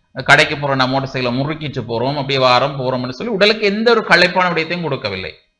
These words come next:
ஆனால் நாங்கள் செய்வது சாப்பிட்டு சாப்பிட்டு இருக்கு. அந்த சாப்பிட்ட உணவுகள் எல்லாம் என்ன செய்யும்?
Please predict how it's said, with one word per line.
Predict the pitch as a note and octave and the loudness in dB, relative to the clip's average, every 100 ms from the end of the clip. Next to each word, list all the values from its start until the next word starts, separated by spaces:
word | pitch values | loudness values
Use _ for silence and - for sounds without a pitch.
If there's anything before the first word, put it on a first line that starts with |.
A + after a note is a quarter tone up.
| _ _ _ - | _ _ _ 4
ஆனால் | D#3+ E3+ D#3+ | 6 8 8
நாங்கள் | D3+ D3 C#3+ | 6 0 0
செய்வது | F#3 G3 F#3 D#3+ | 2 4 4 0
சாப்பிட்டு | D#3+ E3 F3 F#3 | 4 4 4 0
சாப்பிட்டு | F3+ D#3+ | 0 2
இருக்கு. | D#3 E3 F#3 | 0 0 -2
அந்த | E3+ | 2
சாப்பிட்ட | F3 F#3+ G3+ | 4 4 4
உணவுகள் | G#3 G3 F#3+ | 2 2 4
எல்லாம் | F3+ F3 E3 | 4 2 0
என்ன | E3+ | -6
செய்யும்? | E3+ D3 C#3+ | -6 -6 -6